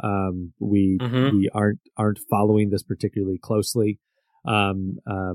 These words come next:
Speaker 1: but we wanna just kinda, like, get the information out there. Um, one thing also I wanna,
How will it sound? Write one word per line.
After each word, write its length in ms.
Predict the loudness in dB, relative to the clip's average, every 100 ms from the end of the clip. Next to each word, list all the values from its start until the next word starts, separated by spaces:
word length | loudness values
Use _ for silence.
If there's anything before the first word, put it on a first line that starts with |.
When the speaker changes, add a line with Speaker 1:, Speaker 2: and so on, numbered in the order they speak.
| -4
Speaker 1:
but 160 | -4 0
we 80 | -2
wanna 220 | 0 -4
just 160 | -6 -8
kinda, 160 | -6
like, 200 | -4 -6 _ _ _ _ _ _ _ _
get 160 | 0 4
the 80 | 4
information 420 | 4 4 4 4
out 200 | 2 2
there. 360 | 4 4 2 2
Um, 280 | 0 0 0
one 260 | 0 0
thing 160 | 2 0
also 420 | 2 2 4 2
I 100 | 2
wanna, 340 | 2 2 2